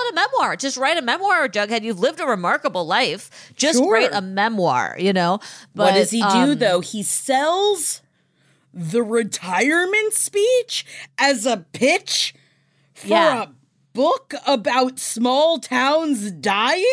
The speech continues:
Speaker 1: That's the thing. Writing is just such a great and easy career to have if you are Jughead. He's blocked.
Speaker 2: So easy.
Speaker 1: He's being chased by debt collectors. That's not easy. But then all he has to do is be asked by Archie to write a little speech for Pop. He opens up the empty Word document. <laughs> Writers, we've all been there, right?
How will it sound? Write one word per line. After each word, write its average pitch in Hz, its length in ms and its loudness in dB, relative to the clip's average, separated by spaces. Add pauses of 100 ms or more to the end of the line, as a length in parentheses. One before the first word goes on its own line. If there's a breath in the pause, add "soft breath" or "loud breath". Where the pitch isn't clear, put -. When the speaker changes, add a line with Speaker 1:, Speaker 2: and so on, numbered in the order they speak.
(180)
Speaker 1:
That's 285 300 2
the 269 120 -2
thing. 233 220 -2
Writing 320 360 0
is 269 140 -4
just 226 240 -4
such 277 200 -2
a 262 60 0
great 220 540 -2
and 214 180 -2
easy 208 300 -4
career 196 380 0
to 180 120 -2
have 170 180 0
if 160 100 -4
you 175 100 -2
are 175 80 2
Jughead. 180 380 0
He's 165 180 -2
blocked. 175 500 -2
Speaker 2:
So 226 200 2
easy. 139 440 -8
Speaker 1:
He's 214 200 0
being 220 240 -2
chased 349 240 -2
by 440 120 -2
debt 302 240 -2
collectors. 285 440 -4
That's 202 240 -2
not 226 180 -2
easy. 143 320 -6 (100)
But - 180 -6
then 208 260 2
all 185 220 -2
he 247 120 0
has 254 180 -2
to 214 40 -10
do 175 160 0
is 147 100 0
be 151 160 -4
asked 170 320 -2
by 254 160 0
Archie 165 380 -4
to 139 180 -4
write 151 460 -2
a 208 80 -4
little 208 220 -2
speech 208 320 -10
for 277 120 -2
Pop. 151 400 -2 (240 loud breath)
He - 160 -2
opens 214 360 -2
up 220 120 -4
the 208 120 0
empty 208 240 -2
Word 208 260 0
document. 180 480 -2 (140)
<laughs> 160 140 0
Writers, 170 540 -2
we've 185 160 -2
all 190 160 2
been 175 220 0
there, 135 200 -4
right? 190 240 2